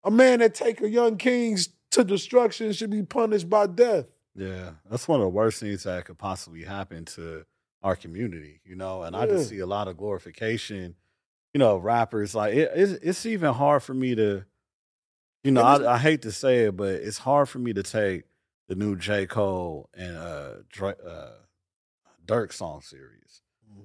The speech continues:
Speaker 2: you know, 'cause, like, my kids were singing that song, you know, because of the, the chorus. Like, my kids love it. But then I'm like, could I have them listen to the rest of the album?
Speaker 1: No.
Speaker 2: No, not at all. You know, so it's like,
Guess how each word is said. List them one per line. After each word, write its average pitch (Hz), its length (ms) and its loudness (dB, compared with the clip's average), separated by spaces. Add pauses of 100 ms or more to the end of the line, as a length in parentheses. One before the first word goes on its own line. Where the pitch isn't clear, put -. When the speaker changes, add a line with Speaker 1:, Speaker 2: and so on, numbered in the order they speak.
(160)
Speaker 2:
you 110 80 -6
know, 113 220 0
'cause, 113 220 -2
like, 120 160 0
my 165 160 0
kids 202 400 -4
were 110 100 -8
singing 90 340 -14
that 78 180 -16
song, 62 300 -18 (680)
you 120 80 2
know, 120 120 4
because 110 280 -2
of 104 120 -4
the, 98 80 -10 (140)
the 90 140 -14
chorus. 113 500 2
Like, 101 140 -8
my 117 200 -4
kids 143 380 0
love 123 300 4
it. 80 180 -14 (380)
But 107 120 -6
then 156 160 2
I'm 147 140 -2
like, 131 400 -4
could 123 220 2
I 202 200 -2
have 190 300 -10
them 156 180 0
listen 135 260 -4
to 135 120 -10
the 101 100 -4
rest 110 280 -6
of 110 60 -16
the 104 80 -8
album? 123 480 -10 (920)
Speaker 1:
No. 143 600 0
Speaker 2:
No, 196 580 6
not 180 200 8
at 202 120 6
all. 123 480 6
You 139 140 0
know, 170 220 6
so 160 240 6
it's 156 120 2
like, 151 380 6